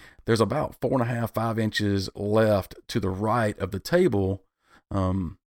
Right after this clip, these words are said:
that I could be utilizing. Now, I could just leave, like, my tape measure and a few clamps or whatever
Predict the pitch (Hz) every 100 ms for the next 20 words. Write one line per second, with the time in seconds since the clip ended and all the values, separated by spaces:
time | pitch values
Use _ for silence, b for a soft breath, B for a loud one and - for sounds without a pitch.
0 | _ - 113 120 117 117 104 104 143 117
1 | 101 101 104 156 165 151 120 120 120 117
2 | 123 117 107 - _ _ - 92 - 95
3 | 117 110 101 101 98 104 104 98 95 -
4 | 104 - 104 - 104 101 101 - 95 101
5 | 104 101 98